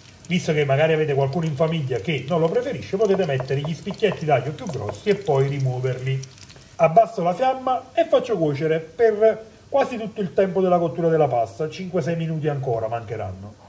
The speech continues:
Mancano circa trenta secondi alla fine della cottura della pasta,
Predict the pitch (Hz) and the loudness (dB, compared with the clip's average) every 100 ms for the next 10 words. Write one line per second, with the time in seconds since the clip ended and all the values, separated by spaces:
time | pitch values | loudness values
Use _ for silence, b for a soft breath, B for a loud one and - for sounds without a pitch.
0 | B B B - - - - - - 208 | B B B -20 -20 -20 -20 -4 0 2
1 | 165 156 143 294 262 214 208 190 175 175 | 0 -2 0 2 2 4 2 2 0 0
2 | 165 147 147 202 220 196 156 147 202 190 | 0 0 0 2 2 2 2 -2 0 0
3 | 180 151 117 98 - 175 202 - | 2 0 -2 -6 -2 0 0 -4